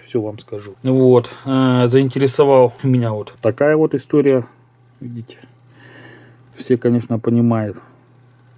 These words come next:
Это типа стика. Хотя они пишут его глубину до ноль шести метров. Ну, то есть от ноль шести, вернее, до одного и двух метра.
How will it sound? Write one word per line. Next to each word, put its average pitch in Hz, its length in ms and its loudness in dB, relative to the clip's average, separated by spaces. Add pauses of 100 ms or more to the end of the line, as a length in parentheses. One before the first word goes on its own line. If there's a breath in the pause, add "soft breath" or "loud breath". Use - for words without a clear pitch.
Это 117 240 -4
типа 110 260 -6
стика. - 400 -8 (720 loud breath)
Хотя 143 260 0
они 156 140 2
пишут 139 300 -6
его 131 200 4
глубину 135 580 2
до 117 180 0
ноль 131 220 4
шести 131 340 -4
метров. 120 460 2 (240)
Ну, 123 160 -2
то 113 120 -4
есть - 280 -8 (500 loud breath)
от 123 240 -4
ноль 151 180 4
шести, 131 280 -4
вернее, 135 300 4
до 117 140 2
одного 123 360 2
и 123 40 4
двух 120 240 -4
метра. 120 360 -4